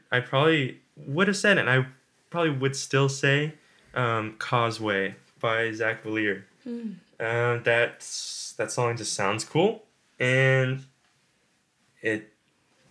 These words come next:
Speaker 1: whenever it came out, I just, I,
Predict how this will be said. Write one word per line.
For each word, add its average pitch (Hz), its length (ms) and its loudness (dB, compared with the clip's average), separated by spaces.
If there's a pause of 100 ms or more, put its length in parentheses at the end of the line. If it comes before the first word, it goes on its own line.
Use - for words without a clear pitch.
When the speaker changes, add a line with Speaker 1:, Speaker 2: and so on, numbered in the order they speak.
(880)
Speaker 1:
whenever 120 420 2
it - 140 2
came 117 220 -4
out, 131 380 2
I 113 180 -6
just, 113 400 -10
I, 110 260 0